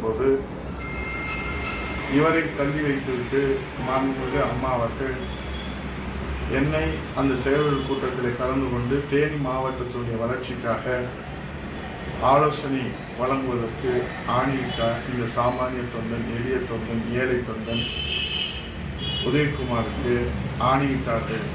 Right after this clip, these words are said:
என்பதும் அந்த வரலாறையும் அவருக்கு நினைவுபடுத்த கடமைப்பட்டிருக்கிறேன்.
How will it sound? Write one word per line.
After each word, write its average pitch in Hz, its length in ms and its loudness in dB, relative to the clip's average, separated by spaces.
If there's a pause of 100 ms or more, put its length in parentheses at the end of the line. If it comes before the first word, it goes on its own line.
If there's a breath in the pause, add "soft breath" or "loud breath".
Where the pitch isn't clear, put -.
(260)
என்பதும் 120 440 0 (120)
அந்த 143 260 2
வரலாறையும் 117 760 2 (120)
அவருக்கு 117 420 0 (200)
நினைவுபடுத்த 117 580 0 (180)
கடமைப்பட்டிருக்கிறேன். 113 1040 -2